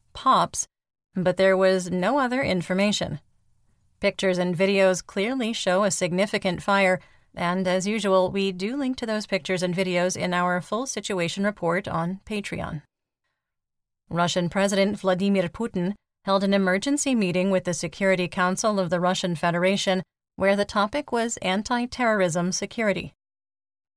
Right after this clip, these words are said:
After the closed-door session, the readout did not indicate the cross-border raid on Bryansk was discussed. Let's talk about developments theater-wide and outside Ukraine.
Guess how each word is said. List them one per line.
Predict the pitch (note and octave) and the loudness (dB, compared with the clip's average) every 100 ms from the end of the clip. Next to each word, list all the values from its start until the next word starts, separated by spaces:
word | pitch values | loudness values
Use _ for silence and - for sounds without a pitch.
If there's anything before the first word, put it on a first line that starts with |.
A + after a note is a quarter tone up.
| _ _ _ _ _ - | _ _ _ _ _ -2
After | F#3+ G#3+ D4+ | 0 0 -2
the | C#4 | -4
closed-door | - G3+ F#3 F3+ F3+ | 0 2 2 0 0
session, | D#3+ G3 G3 F#3+ F3 G3+ | 0 0 0 0 -2 0
the | G3 | 0
readout | G3 G#3+ G#3+ G#3 - | 0 0 0 0 -4
did | G#3+ | -4
not | G3+ G#3 C#4 | -2 -2 -4
indicate | F#4 E4+ - C4+ B3 | -4 -6 -4 -6 -4
the | B3 | -8
cross-border | - G3+ G#3 G#3 G3+ G3 G3 | -2 0 0 -2 -2 0 0
raid | F#3+ F#3+ F#3 | 0 0 0
on | G3 G3 | 0 -2
Bryansk | G3 A3 B3 F3+ - - | -2 0 0 0 -4 -10
was | - E3+ F3 | -4 -4 -4
discussed. | - G#3+ - G#3 - - - _ _ _ _ _ _ _ _ _ _ _ _ _ _ _ | -8 -10 -2 -2 -2 -8 -14 _ _ _ _ _ _ _ _ _ _ _ _ _ _ _
Let's | F#3 G3 - | -2 0 2
talk | D4 | 0
about | D4 C#4+ | 2 0
developments | B3 G3+ G3 F#3 F#3+ - | 2 4 4 4 0 0
theater-wide | - F#3 G3+ G3+ E3+ F3+ G3+ | -2 0 2 2 2 0 0
and | - F3+ G#3 | -2 -2 0
outside | G3 G3+ - F3+ E3 | -2 -2 -2 -4 -2
Ukraine. | E3 - G3+ F3 E3 | -4 -2 0 0 -4